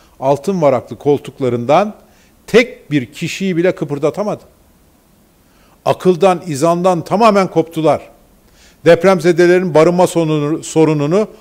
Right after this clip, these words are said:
aklı, bilimi, üniversiteleri ve gençlerimizi feda ederek çözmeye kalktılar. Meşhur hikayedir. İkinci Dünya Savaşı bitiminde Amerikalı general teslim aldığı Alman generale, "Siz artık bir daha sırtınızı doğrultamazsınız." der.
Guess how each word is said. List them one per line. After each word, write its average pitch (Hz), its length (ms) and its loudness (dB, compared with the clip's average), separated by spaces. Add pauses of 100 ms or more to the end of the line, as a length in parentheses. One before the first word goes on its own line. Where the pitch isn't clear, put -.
(180)
aklı, 165 420 0
bilimi, 170 280 -2
üniversiteleri 170 760 -2
ve 147 100 0
gençlerimizi 170 540 -4
feda 214 440 4
ederek 180 380 4
çözmeye 104 360 -6
kalktılar. - 560 -18 (1120)
Meşhur 156 300 -2
hikayedir. 196 640 0 (280)
İkinci 170 400 -6
Dünya 160 260 0
Savaşı 139 400 -6
bitiminde 131 680 -4 (280)
Amerikalı 139 460 -2
general 135 440 -2
teslim 143 480 -8
aldığı 127 280 -4
Alman 135 340 -4
generale, 117 540 -6 (460)
"Siz 156 220 -10
artık 143 340 -6
bir 135 120 -4
daha 131 300 0
sırtınızı 127 540 -10
doğrultamazsınız." 123 920 -6
der. - 220 -20